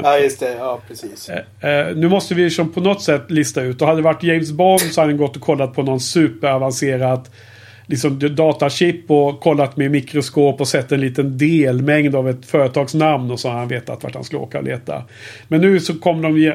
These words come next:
Speaker 2: snabbt fram till att vi ska ta reda på vilken mekaniker som har byggt den
Speaker 1: Mm.
Speaker 2: här, den här Batmobilen. Liksom, det, det är så, det är, det är så tematiskt att det är klart att de här, eh, bil, eh, street racer-folket, de går och kollar.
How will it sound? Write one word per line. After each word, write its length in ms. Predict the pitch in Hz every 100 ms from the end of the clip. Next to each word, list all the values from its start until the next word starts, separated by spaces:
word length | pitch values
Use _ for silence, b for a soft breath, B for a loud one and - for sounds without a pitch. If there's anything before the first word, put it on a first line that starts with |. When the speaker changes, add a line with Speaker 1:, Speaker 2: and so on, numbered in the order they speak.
| -
Speaker 2:
snabbt 340 | - 175 -
fram 180 | 156 131
till 100 | 139
att 140 | 127
vi 80 | 180
ska 140 | 170
ta 120 | 170 175
reda 180 | 160
på 120 | 139 143
vilken 300 | 139 151 151
mekaniker 800 | 156 - 190 170 139 131 135 123
som 140 | 151
har 80 | 139
byggt 320 | 139 - -
den 100 | 135
Speaker 1:
Mm. 120 | 151
Speaker 2:
här, 260 | 123 123 139 - B B B
den 140 | 151
här 340 | 139 143 135 131
Batmobilen. 880 | 139 131 139 127 151 147 71 71
Liksom, 300 | 147 131 151 - B B
det, 120 | 160
det 180 | 165 160
är 40 | 165
så, 220 | 175 165
det 140 | 160 160
är, 160 | 156
det 100 | 185
är 40 | 147
så 120 | 151
tematiskt 800 | - 175 180 165 - 127 127 -
att 260 | 123 127 - B
det 60 | -
är 40 |
klart 220 | 127 139 135
att 100 | 127
de 140 | 139
här, 460 | 131 127 120 123 123
eh, 80 | 127 127 B B B
bil, 460 | 135 151 135 131 127
eh, 440 | 127 127 123 139
street 420 | - - 180 165 170 180
racer-folket, 840 | 143 143 127 131 151 175 156 143
de 180 | 143 156
går 120 | 151
och 60 | 135
kollar. 360 | - 131 127